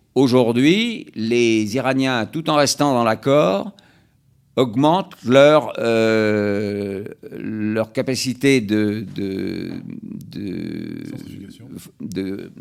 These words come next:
Speaker 2: Centrifugation.
Speaker 1: centrifugation et, et de, et de, de fabrication,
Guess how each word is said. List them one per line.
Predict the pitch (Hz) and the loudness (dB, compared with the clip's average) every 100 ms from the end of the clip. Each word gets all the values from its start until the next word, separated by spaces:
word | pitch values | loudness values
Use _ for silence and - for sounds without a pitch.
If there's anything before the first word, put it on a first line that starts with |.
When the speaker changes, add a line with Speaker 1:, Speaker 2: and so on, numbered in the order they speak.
| - - _ | -20 -20 _
Speaker 2:
Centrifugation. | 175 160 165 160 131 120 | -14 -10 -8 -10 -12 -14
Speaker 1:
centrifugation | 110 120 120 123 117 110 175 196 160 | -14 -12 -10 -8 -6 -6 -4 -4 -4
et, | 120 123 | -4 -6
et | 117 | -6
de, | 113 120 | -6 -6
et | 113 113 | -6 -8
de, | 110 110 104 101 | -8 -8 -8 -10
de | 98 90 | -12 -10
fabrication, | 127 135 127 151 - 165 202 226 | -6 -4 -4 -4 -4 -4 -4 -6